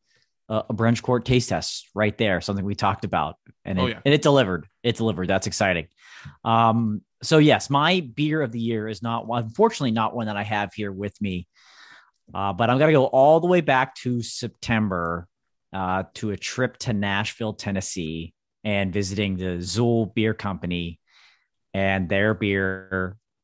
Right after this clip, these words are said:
Speaker 1: Johnny Five is Alive.
Speaker 2: <laughs>
Speaker 1: And this was the pastry sour with blueberry, graham crackers,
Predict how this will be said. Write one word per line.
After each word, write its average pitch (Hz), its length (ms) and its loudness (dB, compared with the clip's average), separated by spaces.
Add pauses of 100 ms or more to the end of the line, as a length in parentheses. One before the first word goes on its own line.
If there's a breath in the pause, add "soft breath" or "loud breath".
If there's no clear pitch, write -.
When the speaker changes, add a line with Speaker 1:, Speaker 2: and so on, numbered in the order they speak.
(120)
Speaker 1:
Johnny 135 320 6
Five 98 760 2 (460)
is 117 180 0
Alive. 85 840 0
Speaker 2:
<laughs> - 40 -18 (400)
Speaker 1:
And 92 280 0
this 113 180 2
was 143 160 4
the 120 120 2
pastry 143 540 4
sour 104 800 0 (340)
with 104 140 -6 (180)
blueberry, 131 840 4 (220)
graham 120 320 4
crackers, 113 800 -2